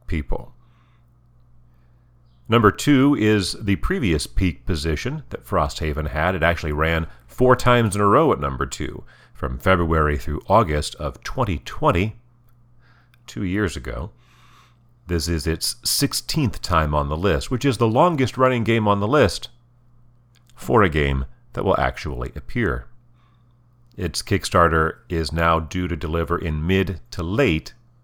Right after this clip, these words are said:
twenty twenty-two. That has been, uh, continually slipping. Uh, originally, scrolling back through my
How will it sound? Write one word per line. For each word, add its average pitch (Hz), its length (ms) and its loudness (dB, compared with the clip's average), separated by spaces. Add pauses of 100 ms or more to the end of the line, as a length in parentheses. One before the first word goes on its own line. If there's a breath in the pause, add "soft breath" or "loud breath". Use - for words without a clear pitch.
twenty 87 340 -2
twenty-two. 71 760 -6 (880 soft breath)
That 76 140 -2
has 71 160 -4
been, 73 360 -2 (120)
uh, 67 220 -10
continually 78 840 -2
slipping. 78 560 -6 (640 soft breath)
Uh, 69 180 -6
originally, 104 880 0 (320)
scrolling 67 580 -6
back 67 300 -6
through - 160 -10
my 60 300 -10